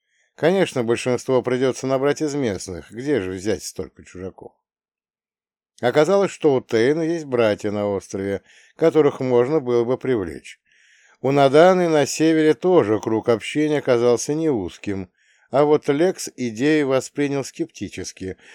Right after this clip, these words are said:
но, пораскинув мозгами, сам рекомендовал несколько человек. Земляков Веры привлекать было нельзя, карталонцев сочли бы диверсантами. Кто есть у меня?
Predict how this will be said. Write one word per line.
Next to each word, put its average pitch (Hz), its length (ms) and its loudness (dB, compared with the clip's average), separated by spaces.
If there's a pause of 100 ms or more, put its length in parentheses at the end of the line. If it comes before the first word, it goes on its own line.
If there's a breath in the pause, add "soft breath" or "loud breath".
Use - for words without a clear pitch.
(240 loud breath)
но, 202 240 2
пораскинув 147 680 0
мозгами, 139 640 2
сам 131 440 2
рекомендовал 117 760 2
несколько 101 400 -6
человек. - 540 -14 (920)
Земляков 120 640 0
Веры 135 300 4
привлекать 110 600 -2
было 110 180 0
нельзя, 117 540 -4 (400 soft breath)
карталонцев 143 840 0
сочли 107 560 -4
бы 98 140 -6
диверсантами. - 840 -8 (1200)
Кто 147 280 -2
есть 139 320 -6
у 123 60 -4
меня? 95 420 -8